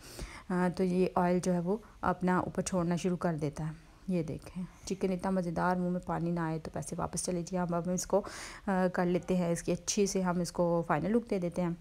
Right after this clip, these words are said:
तो हम इसको पोर करेंगे एक प्यारे से खूबसूरत से डोंगे में और जी उसमें हमने ये सारा चिकन जो है वो ऐड करने के बाद इसको गार्निश कर लेना है हरा धनिया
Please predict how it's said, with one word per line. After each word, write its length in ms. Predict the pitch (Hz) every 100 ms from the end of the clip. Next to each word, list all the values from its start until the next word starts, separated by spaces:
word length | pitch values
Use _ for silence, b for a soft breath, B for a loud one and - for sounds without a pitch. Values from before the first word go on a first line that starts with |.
| - - - - - - - - 185
तो 100 | 190
हम 180 | 165 175
इसको 180 | -
पोर 240 | 175 175 165
करेंगे 320 | 180 170 170
एक 100 | 170 -
प्यारे 280 | 202 190 196
से 140 | 190 190
खूबसूरत 380 | 175 - 175
से 300 | 170 180 180
डोंगे 340 | 165 170 170 254
में 120 | 233 B B B B -
और 180 | 180 170
जी 380 | 156 165 170 165
उसमें 260 | 180 - 180
हमने 260 | 175 175
ये 60 | 170
सारा 280 | - 170 170
चिकन 280 | - - 170
जो 100 | 175
है 100 | 170
वो 140 | -
ऐड 200 | 180 180
करने 240 | - 175 170
के 60 |
बाद 180 | 170 170
इसको 220 | 170 190
गार्निश 380 | 170 156 156 180
कर 160 | 202 185
लेना 220 | 175 175
है 200 | 170 170 B B -
हरा 200 | 180 170
धनिया 500 | 185 170 165 170